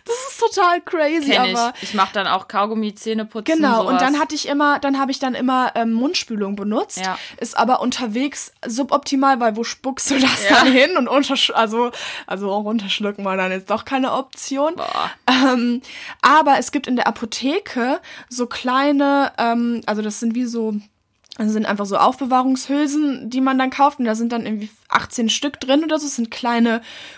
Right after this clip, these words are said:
Speaker 1: Kugeln,
Speaker 2: Mhm.
Speaker 1: ähm, die du in deinem Mund lutschst, die dann irgendwie auf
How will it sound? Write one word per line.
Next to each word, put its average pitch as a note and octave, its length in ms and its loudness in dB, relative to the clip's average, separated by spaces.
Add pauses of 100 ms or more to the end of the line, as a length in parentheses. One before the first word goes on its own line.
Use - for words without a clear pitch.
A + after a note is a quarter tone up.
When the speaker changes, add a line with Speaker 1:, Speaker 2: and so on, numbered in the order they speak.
Speaker 1:
Kugeln, D4 400 -4 (460)
Speaker 2:
Mhm. G3 480 -8
Speaker 1:
ähm, B3 520 2
die C#4+ 180 0
du D4 320 2
in - 180 -2
deinem A3+ 260 0
Mund C4+ 540 0
lutschst, C4 500 -2
die B3+ 60 -4
dann A#3 180 -2
irgendwie A3+ 320 -4
auf C#4+ 320 2